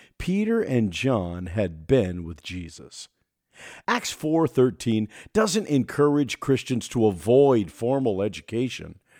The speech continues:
Rather, it emphasizes that Peter and John's eloquence was God-given and Spirit-inspired.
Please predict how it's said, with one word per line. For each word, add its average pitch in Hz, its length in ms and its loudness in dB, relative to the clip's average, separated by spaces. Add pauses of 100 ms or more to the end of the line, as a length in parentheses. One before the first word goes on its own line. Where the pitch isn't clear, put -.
(240)
Rather, 190 340 4 (160)
it 156 300 2
emphasizes 113 960 -2
that 110 260 -2
Peter 240 420 -2
and 220 140 0
John's 156 540 0 (100)
eloquence 107 680 -2 (340)
was 95 280 -2
God-given 117 1000 2 (320)
and 98 220 0
Spirit-inspired. 87 1500 -4